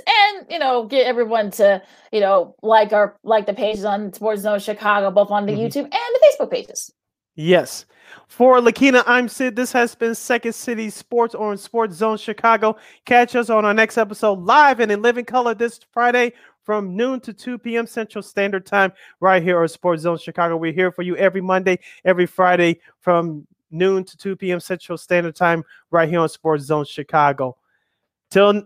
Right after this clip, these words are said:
Speaker 2: till Friday afternoon at noon, go Sox, Spurs, holla!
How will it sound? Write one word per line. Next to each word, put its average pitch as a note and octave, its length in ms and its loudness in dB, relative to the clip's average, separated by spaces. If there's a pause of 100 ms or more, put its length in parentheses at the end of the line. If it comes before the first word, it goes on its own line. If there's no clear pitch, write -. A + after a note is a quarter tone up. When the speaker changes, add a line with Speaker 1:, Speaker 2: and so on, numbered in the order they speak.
(140)
Speaker 2:
till G#3 180 0
Friday A3 360 2
afternoon A#3+ 520 -2 (100)
at A3 160 4
noon, C4 460 -4 (180)
go A3 160 0
Sox, B3+ 440 0 (220)
Spurs, C#4 400 2 (400)
holla! F4 340 4